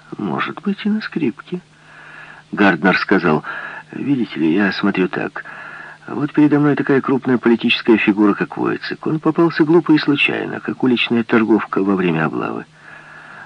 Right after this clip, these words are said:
Ну, что же, это иногда случается и у них. Человек этот очень много знает. Значит, надо приложить все усилия, чтобы расколоть его». «Как?» — наклонился с кресла карлик.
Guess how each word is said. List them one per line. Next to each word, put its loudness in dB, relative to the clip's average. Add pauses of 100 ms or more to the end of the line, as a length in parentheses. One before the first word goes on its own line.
(180)
Ну, -4
что 0
же, -2
это -2
иногда 2
случается 0
и 0
у -2
них. -8 (580)
Человек 6
этот 2
очень 4
много 0
знает. -8 (720)
Значит, -6
надо -2
приложить 0
все -4
усилия, -4
чтобы -4
расколоть -6
его». -10 (840)
«Как?» — -6 (380)
наклонился -4
с -14
кресла -4
карлик. -6